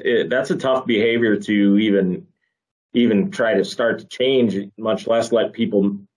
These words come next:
you know, become aware of it. You know, that, that's just something that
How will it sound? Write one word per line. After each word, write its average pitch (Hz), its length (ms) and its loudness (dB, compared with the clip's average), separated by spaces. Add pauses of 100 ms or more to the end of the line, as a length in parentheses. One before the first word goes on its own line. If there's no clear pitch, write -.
(160)
you 110 80 -4
know, 95 100 2
become 98 320 -2
aware 104 360 4
of 95 120 0
it. 85 220 0
You 104 100 -2
know, 92 240 2
that, 110 300 0
that's 120 240 0
just 123 180 -2
something 113 340 0
that 95 240 -2